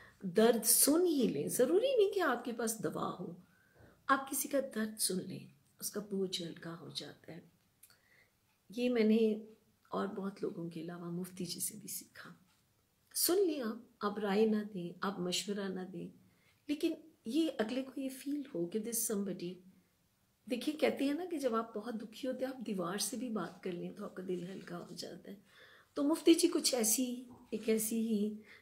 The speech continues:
दीवार तो नहीं, मैं उनको sponge कहूँगी, यूँ चूस लेते थे दूसरों के दुख को, दूसरों की तकलीफ़ों को। खैर, तो इस तरह एक खातून आई बैठी थी उनके पास,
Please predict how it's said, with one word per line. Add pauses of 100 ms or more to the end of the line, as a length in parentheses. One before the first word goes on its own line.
(140)
दीवार
तो
नहीं,
मैं
उनको
sponge
कहूँगी, (680)
यूँ
चूस
लेते
थे
दूसरों
के
दुख
को,
दूसरों
की
तकलीफ़ों
को।
खैर, (480)
तो
इस
तरह
एक
खातून
आई
बैठी
थी
उनके
पास,